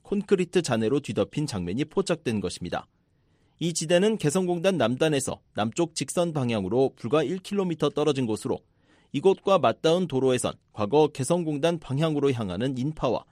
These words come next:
과거 한국 측이 북한에 제공한 통근용 버스가 포착돼 왔습니다. 잔해 더미는 인근 다른 지대에서도 발견됐습니다. 이곳에서 동쪽으로 약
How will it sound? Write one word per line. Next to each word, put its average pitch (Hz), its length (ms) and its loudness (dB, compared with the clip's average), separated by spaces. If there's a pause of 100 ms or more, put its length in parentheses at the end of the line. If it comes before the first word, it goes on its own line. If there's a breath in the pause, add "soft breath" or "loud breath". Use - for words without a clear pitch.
(180)
과거 127 320 0
한국 208 420 -4
측이 175 260 -4
북한에 151 400 -4
제공한 117 440 -2 (280 soft breath)
통근용 190 560 -2
버스가 123 460 -2
포착돼 165 460 -2
왔습니다. 87 500 -8 (760)
잔해 180 300 4
더미는 185 380 2
인근 165 340 0
다른 175 320 0
지대에서도 147 580 0
발견됐습니다. 107 800 -2 (640)
이곳에서 165 520 2
동쪽으로 147 640 2
약 131 160 2